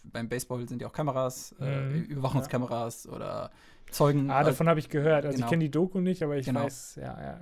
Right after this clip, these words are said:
Speaker 2: genau. Ich glaub, ja, das klingt, ist das gut?
Speaker 1: Das ist, wie gesagt, es ist, es geht nur drei-, dreißig Minuten und dafür ist es echt
Speaker 2: Ach,
Speaker 1: auf den
Speaker 2: krass,
Speaker 1: Punkt,
Speaker 2: okay.
Speaker 1: mega spannend, äh, und
Speaker 2: Ach,
Speaker 1: wie sie,
Speaker 2: cool.
Speaker 1: wie das näher gelöst wird, das ist so verrückt.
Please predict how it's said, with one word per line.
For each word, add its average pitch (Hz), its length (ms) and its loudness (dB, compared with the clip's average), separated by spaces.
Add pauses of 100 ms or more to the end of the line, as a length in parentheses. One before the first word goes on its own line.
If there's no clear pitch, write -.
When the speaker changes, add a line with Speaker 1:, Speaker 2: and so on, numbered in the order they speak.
Speaker 2:
genau. 131 340 -10
Ich - 80 -12
glaub, 127 160 -4 (320)
ja, 135 240 -8
das 139 140 -8
klingt, - 340 -6 (180)
ist - 180 -4
das 160 140 -2
gut? 262 340 -2 (360)
Speaker 1:
Das 185 280 0
ist, - 240 -4
wie 175 60 -4
gesagt, 170 260 0
es 131 100 -4
ist, - 280 -8
es - 100 -12
geht 202 100 -4
nur 196 120 0
drei-, 165 180 4
dreißig 160 240 2
Minuten 226 380 0
und 160 160 -2
dafür 151 220 2
ist 139 100 -6
es 139 180 -8
echt 139 280 -8 (760)
Speaker 2:
Ach, 131 100 -2
Speaker 1:
auf 220 160 6
den 170 120 4
Speaker 2:
krass, 143 80 -4
Speaker 1:
Punkt, 180 280 0
Speaker 2:
okay. 156 340 -6
Speaker 1:
mega 156 460 2
spannend, 143 720 -2
äh, - 20 -10 (680)
und 143 160 -2
Speaker 2:
Ach, 143 60 2
Speaker 1:
wie 175 40 2
sie, 185 180 2
Speaker 2:
cool. 156 100 6
Speaker 1:
wie 185 60 6
das 202 140 6
näher 185 160 6
gelöst 170 320 2
wird, 147 180 4
das 151 120 -2
ist 143 160 -4
so 156 240 2
verrückt. 123 680 -2